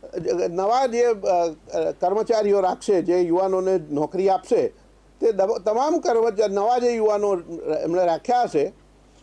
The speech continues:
એના પ્રથમ પગારનો પંદર હજાર રૂપિયા સરકાર ચૂકવશે અને તે સીધા તેના ખાતામાં જમા થશે ડાયરેક્ટ બેનિફિટ ટ્રાન્સફર દ્વારા. એટલે આ જે,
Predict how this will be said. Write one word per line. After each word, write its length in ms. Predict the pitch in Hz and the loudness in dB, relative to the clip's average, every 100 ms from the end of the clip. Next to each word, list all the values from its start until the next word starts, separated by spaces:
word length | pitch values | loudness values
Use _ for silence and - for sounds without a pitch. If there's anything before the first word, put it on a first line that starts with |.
| - | -2
એના 380 | 165 190 240 277 | 0 0 0 -2
પ્રથમ 480 | 277 190 180 294 311 | -2 -4 0 -2 0
પગારનો 640 | 220 208 208 190 170 107 - - _ _ _ - - | 0 0 0 0 -2 -6 -12 -20 _ _ _ -20 -10
પંદર 360 | - 214 262 233 | -4 -2 0 2
હજાર 300 | 196 220 240 | 2 2 2
રૂપિયા 440 | 226 190 170 131 - _ _ - - - | 0 2 0 0 -8 _ _ -20 -12 -4
સરકાર 380 | 175 175 254 240 | -2 0 0 0
ચૂકવશે 480 | 240 233 233 240 285 339 - - | -2 -2 -2 0 -2 -4 -12 -4
અને 180 | 190 226 | -2 0
તે 140 | 226 | 0
સીધા 320 | 196 180 214 | -2 0 0
તેના 200 | 214 214 | 0 -2
ખાતામાં 540 | 208 185 175 190 196 156 | -2 -4 -2 0 0 0
જમા 220 | 160 165 | 0 -2
થશે 360 | - 117 92 - _ _ _ _ _ - - | -4 -8 -8 -12 _ _ _ _ _ -20 -8
ડાયરેક્ટ 320 | 170 190 202 175 | 0 0 0 0
બેનિફિટ 420 | 170 185 180 180 | 0 2 -2 -2
ટ્રાન્સફર 420 | 156 143 - 127 | -2 -2 -2 -2
દ્વારા. 280 | 107 107 - _ _ - - | -2 -4 -8 _ _ -20 -8
એટલે 600 | 196 196 262 269 262 277 - - - - | -4 -2 0 2 2 0 -6 -20 -18 -6
આ 220 | 202 262 | -2 -2
જે, 200 | 269 | 0